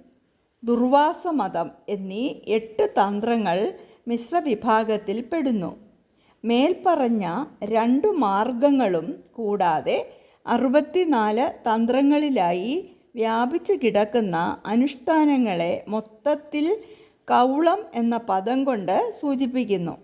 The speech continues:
സൗന്ദര്യ, സൗന്ദര്യലഹരി മുപ്പത്തി ഒന്നാം ശ്ലോകത്തിൽ പശുപതിയായ പരമശിവൻ അറുപത്തിനാല് തന്ത്രങ്ങൾ നിർമ്മിച്ച് അവ കൊണ്ട്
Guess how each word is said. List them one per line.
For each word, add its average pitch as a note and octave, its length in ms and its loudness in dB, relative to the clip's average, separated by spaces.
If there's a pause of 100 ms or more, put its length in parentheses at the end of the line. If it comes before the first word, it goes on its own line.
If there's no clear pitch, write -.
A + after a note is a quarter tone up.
(920)
സൗന്ദര്യ, D#4 760 2 (480)
സൗന്ദര്യലഹരി B3 1500 0 (260)
മുപ്പത്തി C#4+ 600 -2
ഒന്നാം C4+ 460 2 (180)
ശ്ലോകത്തിൽ A#3+ 640 0 (220)
പശുപതിയായ A3+ 1080 0
പരമശിവൻ G3 840 -2 (500)
അറുപത്തിനാല് B3+ 1000 0
തന്ത്രങ്ങൾ A3+ 640 -2
നിർമ്മിച്ച് G3+ 920 -2
അവ G3+ 240 0
കൊണ്ട് A3+ 580 0